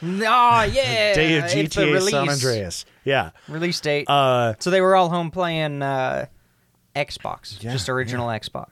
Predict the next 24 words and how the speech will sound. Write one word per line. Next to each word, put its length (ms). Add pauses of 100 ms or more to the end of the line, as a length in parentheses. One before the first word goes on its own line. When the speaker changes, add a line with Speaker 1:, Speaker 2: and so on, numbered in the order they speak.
Speaker 2:
O 120
G, 420
O 160
G 200
Xbox 680
and 360 (460)
P 220
S 180
two, 280
baby. 440 (800)
Uh, 400 (200)
so, 440 (840)
all 140
these 180
guys, 400
all 200
these 200
Spaniards 520
are 40
planning 380
on 220
just 220
having 580
a 100